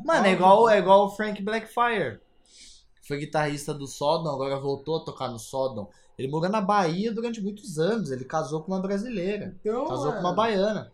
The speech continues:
Speaker 3: aí, velho.
Speaker 2: Mas o cara não é bom, né?
Speaker 3: Mano, os
Speaker 2: Uma
Speaker 3: mas
Speaker 2: modelo brasileira que o maluco casou.
Speaker 3: É, mano, os caras amam o Brasil, velho. O Brasil, ele é, tipo... Tem uma cultura fodida, mano. Os caras amam isso.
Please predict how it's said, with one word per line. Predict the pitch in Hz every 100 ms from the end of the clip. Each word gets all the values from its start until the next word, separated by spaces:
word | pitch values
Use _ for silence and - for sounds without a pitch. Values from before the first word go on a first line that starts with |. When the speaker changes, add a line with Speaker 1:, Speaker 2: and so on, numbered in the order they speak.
| -
Speaker 3:
aí, | 202 226 226 247 240 233
velho. | 220 160 120 110 - _ _ _ - - _ -
Speaker 2:
Mas | -
o |
cara | 135 151
não |
é | 220
bom, | 143
né? | 143
Speaker 3:
Mano, | 196 151 143
os | - - -
Speaker 2:
Uma | 139
Speaker 3:
mas | 151 196
Speaker 2:
modelo | 156 196 175
brasileira | 165 147 147 139
que | 123
o | 135
maluco | 123
casou. | - 120 120 120 _ _ _ _ -
Speaker 3:
É, | 143 147 160 208
mano, | 190 117 -
os | - -
caras | 175 202 208
amam | 196 220 196
o |
Brasil, | 147 139 131 123 117
velho. | 113 - _ - - _ _
O | 139
Brasil, | 147 160 151 156
ele | 175 175 185
é, | 196 202
tipo... | - _ 165 160 151 143 131 127 _ _ _ _ - -
Tem | 151
uma | 165
cultura | 165 185 160 185 185
fodida, | - 202 180 143 143 185 165
mano. | 147 131 120 113
Os | -
caras | - 160 156 156 156
amam | 185 165 127 117
isso. | - -